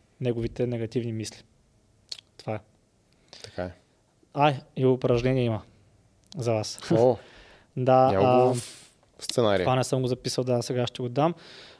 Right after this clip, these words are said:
Speaker 1: А, упражнението е следното, да си направите списък с, а, всички обещания, които сте си дали, а не сте ги спазили. <laughs>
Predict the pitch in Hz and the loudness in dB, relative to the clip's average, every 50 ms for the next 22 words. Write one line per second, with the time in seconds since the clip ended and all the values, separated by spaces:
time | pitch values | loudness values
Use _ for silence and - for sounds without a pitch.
0 | _ - 147 143 143 143 139 143 147 139 143 - 143 139 139 135 165 196 214 214 | _ 0 4 6 6 6 6 6 4 4 4 4 4 4 4 4 2 2 2 2
1 | 196 - - 185 196 202 185 - - 156 175 180 170 156 135 143 - 185 208 196 | 2 0 0 2 2 2 2 2 2 4 4 4 4 0 -4 -2 0 0 0 0
2 | 175 160 - - 160 151 139 - 165 170 180 185 185 - 156 - - _ - 185 | 0 -4 -2 0 -2 -2 0 2 4 4 4 2 0 -2 -4 -4 -6 _ -4 -4
3 | 185 - - 180 185 - - - - 170 175 170 - - 165 165 160 160 165 165 | -4 -2 0 0 -2 -2 -2 -6 -2 -2 -2 -2 -2 -2 2 4 4 4 4 4
4 | 160 - 165 156 - - - 180 170 156 147 135 - - 151 151 151 156 160 156 | 2 0 -2 -4 -4 0 0 2 2 2 2 0 2 2 2 2 4 4 2 0
5 | 156 156 - - 151 156 - 156 139 - - 147 139 - 143 135 127 135 135 135 | 0 0 0 0 0 2 2 0 -2 0 0 0 0 0 -4 -2 0 2 4 4
6 | 139 139 135 131 123 - - 139 127 127 - - - 127 120 113 117 110 101 - | 4 4 2 2 -2 -4 -4 -4 -4 -4 -4 -6 -4 -2 -2 -2 -2 -4 -6 -8
7 | _ _ _ _ _ _ _ _ _ _ _ _ _ _ - - - - - - | _ _ _ _ _ _ _ _ _ _ _ _ _ _ -14 -12 -10 -10 -8 -10
8 | - - - - - - - - _ _ _ - - - - - - 185 156 | -10 -10 -8 -8 -8 -10 -12 -14 _ _ _ -2 4 4 6 6 8 4 4